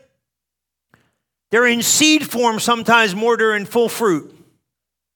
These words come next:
They're in seed form before they're ever in full fruit. So that means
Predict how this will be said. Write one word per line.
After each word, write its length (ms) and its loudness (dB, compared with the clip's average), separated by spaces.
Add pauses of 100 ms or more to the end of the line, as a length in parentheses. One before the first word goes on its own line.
(3250)
They're 200 2
in 120 -4
seed 360 0
form 400 -6 (460)
before 340 2
they're 140 4
ever 200 2
in 120 -2
full 300 2
fruit. 440 -4 (720)
So 140 -4
that 240 4
means 520 -2